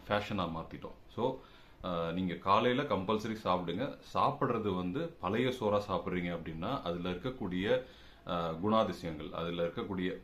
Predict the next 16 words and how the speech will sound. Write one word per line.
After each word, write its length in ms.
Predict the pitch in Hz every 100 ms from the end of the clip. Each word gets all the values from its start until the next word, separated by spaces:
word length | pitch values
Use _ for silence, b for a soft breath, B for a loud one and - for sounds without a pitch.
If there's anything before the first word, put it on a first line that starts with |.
| -
இன்னும் 180 | 110 113
சொல்லப்போனா, 460 | 107 104 98 120 147
நீங்க 180 | 98 87
வெறும் 280 | 107 156 -
சோறை 180 | 123 104
சாப்பிடுறதை 400 | 101 95 98 92
விட 140 | 90 117
பழைய 340 | - 104 131
சோறு 200 | 131 101 -
சாப்பிடுறதுல 640 | 90 - 85 87 113 180 B B B B
இன்னும் 440 | 113 147 151 - -
நியூட்ரியன்ட் 420 | 110 135 135 127 -
கன்-, 300 | 104 98 - -
கண்டென்ட்ஸ் 420 | 110 104 120 135 -
அதிகமா 440 | 101 117 131 117 85
இருக்கு 340 | - 85